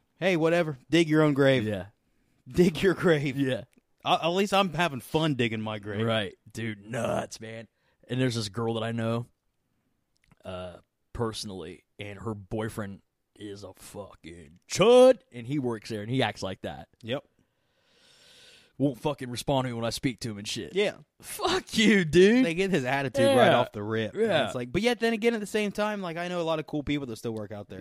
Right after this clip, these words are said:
Speaker 2: Oh, yeah, me too.
Speaker 1: That never changed going out
Speaker 2: Yeah.
Speaker 1: there. Fucking Wes.
Speaker 2: Oh, yeah, Wes. Yeah. Wes never.
Speaker 1: He's the same goddamn person.
Speaker 2: Wes ain't never gonna change. That dude's
Speaker 1: No.
Speaker 2: never gonna change,
Speaker 1: No, he's
Speaker 2: man.
Speaker 1: not.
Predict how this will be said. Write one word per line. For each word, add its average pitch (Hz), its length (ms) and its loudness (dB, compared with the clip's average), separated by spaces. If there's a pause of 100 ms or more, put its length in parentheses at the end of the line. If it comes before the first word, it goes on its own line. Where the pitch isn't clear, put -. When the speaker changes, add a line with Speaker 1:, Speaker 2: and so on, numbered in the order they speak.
(120)
Speaker 2:
Oh, 170 80 8
yeah, 165 180 4
me 131 160 -2
too. - 160 0
Speaker 1:
That - 60 2
never 143 240 0
changed 151 460 -4
going 113 200 -6
out 107 160 -10
Speaker 2:
Yeah. 110 60 -2
Speaker 1:
there. 127 180 -2 (360)
Fucking 147 280 -6
Wes. 151 460 -2 (180)
Speaker 2:
Oh, 143 200 8
yeah, 139 140 4
Wes. 131 460 0 (120)
Yeah. 107 260 -4 (760)
Wes 120 280 -4
never. 110 260 -4
Speaker 1:
He's 156 260 -6
the 139 40 -14
same 156 300 -2
goddamn 151 380 -2
person. 160 440 -4
Speaker 2:
Wes 165 240 4
ain't 117 140 -2
never 113 240 -2
gonna 98 180 -12
change. 98 380 -10
That 131 160 0
dude's 113 240 0
Speaker 1:
No. 123 120 -8
Speaker 2:
never 117 300 -2
gonna 110 200 -4
change, - 300 -8
Speaker 1:
No, 107 160 -8
he's 107 200 -10
Speaker 2:
man. 107 80 -8
Speaker 1:
not. 107 260 -14